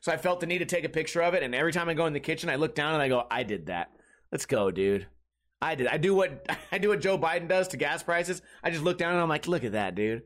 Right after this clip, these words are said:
That's my fault. That's my fault that I did that." I look down, I'm just hyped on it. So I put these, these Beware of Dog signs. I put one on my front door and I put one on my side gate. And it, it's, like, a super shitty job. I put one on with bread ties.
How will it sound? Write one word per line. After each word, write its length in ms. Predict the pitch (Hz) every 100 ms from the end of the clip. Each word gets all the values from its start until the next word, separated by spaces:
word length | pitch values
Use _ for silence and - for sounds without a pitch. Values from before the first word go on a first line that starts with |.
| _ _ _ -
That's 180 | -
my 180 | 185 202
fault. 440 | 208 135 101 - - _ _ _ _ _ -
That's 220 | 202 208 180
my 180 | 220 220
fault 260 | 175 160
that 100 | 160
I 140 | 180 165
did 220 | 117 85
that." 200 | 87 - _ _
I 100 | -
look 140 | 233 165
down, 260 | 208 220
I'm 80 | 214
just 120 | 185 -
hyped 380 | 160 190 196
on 160 | 190 196
it. 180 | 196 - - - - _ _ -
So 120 | 202
I 80 | 202
put 160 | 240
these, 320 | 247 226 139 -
these 220 | 175 180
Beware 420 | 131 190 175 202 196
of 100 | 156
Dog 320 | 165 175 170
signs. 380 | 147 131 127 131
I 80 |
put 160 | 135 156
one 180 | 170 190
on 80 | 185
my 80 |
front 300 | 165 185 165
door 240 | 151 156 156
and 80 | 143
I 40 |
put 140 | 143
one 140 | 147 156
on 80 | 139
my 100 | 131
side 560 | - - 143 135 98
gate. 420 | 131 123 104 - - _ _ _ 143
And 100 | 151
it, 60 | -
it's, 220 | 165 165 175
like, 100 | 147
a 100 | 131
super 400 | - 185 170 120
shitty 300 | - 127 104
job. 180 | 107
I 100 | 107
put 180 | 135 160
one 180 | 151 185
on 140 | 196
with 180 | 180 127
bread 340 | 131 147 147 123
ties. 380 | 113 101 104